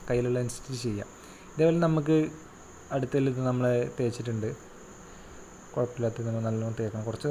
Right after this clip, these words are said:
അധികം തേച്ചുള്ളൂ, എന്നാൽ കുഴപ്പമൊന്നുമില്ല. കാരണം വെച്ചാൽ അധികം ആയി കഴിഞ്ഞാലും കുഴപ്പമൊന്നുമില്ല. ഒരുപാടാവണ്ട, ഒരു medium, എല്ലതും തേക്കാം. ഉം.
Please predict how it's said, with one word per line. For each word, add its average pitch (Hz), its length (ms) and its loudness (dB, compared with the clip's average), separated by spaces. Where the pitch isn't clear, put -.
അധികം 135 260 0
തേച്ചുള്ളൂ, 123 340 2
എന്നാൽ 113 180 2
കുഴപ്പമൊന്നുമില്ല. 113 540 0
കാരണം 107 160 -2
വെച്ചാൽ 113 260 -2
അധികം 113 320 0
ആയി 113 140 4
കഴിഞ്ഞാലും 117 320 0
കുഴപ്പമൊന്നുമില്ല. 104 580 -4
ഒരുപാടാവണ്ട, 123 640 4
ഒരു 120 100 -2
medium, 107 280 -4
എല്ലതും 113 300 2
തേക്കാം. - 260 -8
ഉം. 120 160 -6